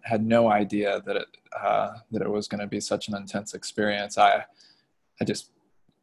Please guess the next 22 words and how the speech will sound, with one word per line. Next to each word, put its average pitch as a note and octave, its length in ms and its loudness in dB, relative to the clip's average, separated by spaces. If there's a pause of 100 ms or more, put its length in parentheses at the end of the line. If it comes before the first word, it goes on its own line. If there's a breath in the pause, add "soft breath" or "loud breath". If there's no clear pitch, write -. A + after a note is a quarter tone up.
(140)
liked G#2+ 280 4
the G#2+ 160 4
educator G#2+ 800 2 (140)
in A2 100 -2
my G#2 160 2
interview A#2+ 560 8
and G#2 360 -2
ended G#2+ 260 -2
up G2+ 180 2
there, G#2+ 340 4
but G#2 120 0
I, G#2 220 6
I G#2+ 280 -10
didn't A2+ 240 4
quite G#2 340 2
know G#2 440 0 (380)
what G#2+ 240 -2
it G2 140 -2
meant G#2+ 340 -2
to - 120 -8
be, G2 440 -4 (220 loud breath)
you G#2+ 80 -20